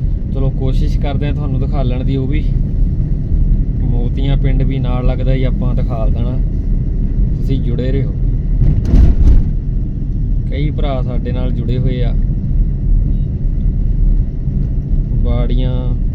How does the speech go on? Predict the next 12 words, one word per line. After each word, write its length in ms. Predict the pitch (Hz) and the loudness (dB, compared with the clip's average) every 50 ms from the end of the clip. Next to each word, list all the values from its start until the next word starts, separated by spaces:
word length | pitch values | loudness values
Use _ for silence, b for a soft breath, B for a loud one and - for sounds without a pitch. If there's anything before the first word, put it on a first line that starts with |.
| - - - - - - | -2 -2 -2 -2 -2 -4
ਤੋਂ, 140 | 135 139 - - - - - - - - - - - - - - - - - - - - - - - - - - - | -2 -2 -2 -2 -2 -2 -4 -4 -4 -4 -4 -2 -2 -2 -2 -2 -2 -2 -2 -2 -2 -2 -2 -4 -4 -4 -4 -4 -4
ਮੋਤੀਆਂ 540 | 123 120 123 127 127 127 135 139 139 139 135 | -2 -2 -2 0 0 0 0 0 0 -2 -2
ਪਿੰਡ 240 | 135 139 135 131 127 | -2 -2 -2 -2 -4
ਤੋਂ 140 | - 160 - | -4 -4 -4
ਵੀ 120 | - - - | -4 -2 -4
ਬਹੁਤ 260 | - - - - - - | -4 -4 -4 -2 -2 -2
ਜਣੇ 260 | - - 123 123 123 | -2 -2 -4 -2 -4
ਜੁੜੇ 280 | - - - 127 127 | -4 -4 -4 -4 -2
ਹੋਏ 200 | 123 123 127 - 120 | -2 -2 -2 -2 -2
ਆ 40 | 120 | -4
ਆਪਣੇ 260 | 117 113 - 120 120 | -4 -4 -4 -2 -2
ਨਾਲ। 240 | 117 117 117 113 - | -2 -2 -2 -2 -2